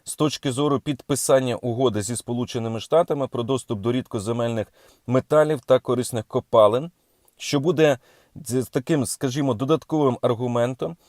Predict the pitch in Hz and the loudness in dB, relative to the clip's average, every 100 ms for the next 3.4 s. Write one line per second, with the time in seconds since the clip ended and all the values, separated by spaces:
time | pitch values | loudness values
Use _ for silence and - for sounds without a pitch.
0 | _ - 104 139 135 151 135 123 - 123 | _ -6 2 4 4 2 2 0 2 2
1 | 123 113 - 110 117 123 117 117 107 - | 2 0 0 -4 0 2 2 0 -2 0
2 | 151 - 123 120 123 135 _ - - 131 | 0 2 0 2 2 0 _ -12 0 2
3 | 135 160 147 143 | 4 2 2 -2